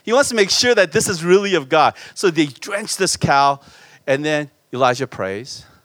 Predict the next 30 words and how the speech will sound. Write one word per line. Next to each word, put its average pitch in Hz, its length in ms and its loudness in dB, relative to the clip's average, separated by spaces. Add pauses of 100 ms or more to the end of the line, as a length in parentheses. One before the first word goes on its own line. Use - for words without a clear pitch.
(500)
And 120 80 -18
guess 139 160 -14
what 175 80 -12
happens? 185 340 -20 (640)
The - 60 -20
fire 127 280 -2
comes 135 200 -10
down 127 120 -6
from 131 160 -12
heaven, 123 240 -4
boom, 127 220 -4
sacrifice 107 540 -6
happens, 82 340 -10
right? 131 200 -10 (800)
Now, 156 100 0
you 196 200 -2
would 349 160 0
think 240 260 2
that 180 180 0
with 170 200 -4
that 214 200 0
type 220 180 0
of 208 80 -4
spiritual 180 400 -4
victory, 123 480 -4 (1040)
that 117 480 0
Elijah 139 440 2
would 127 180 0
be, 120 160 -4
like, 101 340 -2